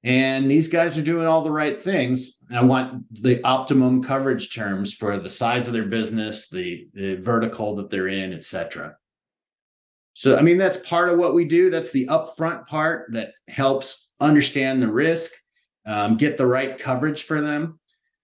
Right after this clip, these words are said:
And the second big part of what we do is we're helping them to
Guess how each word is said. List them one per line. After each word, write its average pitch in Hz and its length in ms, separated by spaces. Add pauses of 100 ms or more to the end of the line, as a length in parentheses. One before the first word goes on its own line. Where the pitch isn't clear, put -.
And 147 120
the 143 200
second 185 480
big 165 240
part 160 220
of 151 60
what 147 160
we 160 120
do 170 540
is 131 580
we're 131 240
helping 151 480
them 143 380
to 120 500